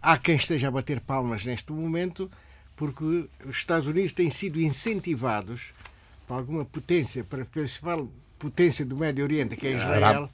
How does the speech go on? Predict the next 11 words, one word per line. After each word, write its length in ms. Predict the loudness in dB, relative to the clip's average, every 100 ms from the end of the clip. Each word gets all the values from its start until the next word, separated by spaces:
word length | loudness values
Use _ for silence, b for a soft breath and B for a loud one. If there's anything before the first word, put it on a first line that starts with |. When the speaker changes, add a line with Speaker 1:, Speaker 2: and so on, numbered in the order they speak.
| 0
Speaker 2:
e 160 | 4
a 100 | 4
Arábia 320 | 6 4 2 2
Saudita. 460 | 4 4 2 0
Speaker 1:
E, 180 | -2 -2
e, 80 | -4
Israel 480 | -4 -2 0 0 -2
e 80 | -6
a 40 |
Arábia 320 | -8 -8 -8
Saudita, 400 | -6 -6 -6 -8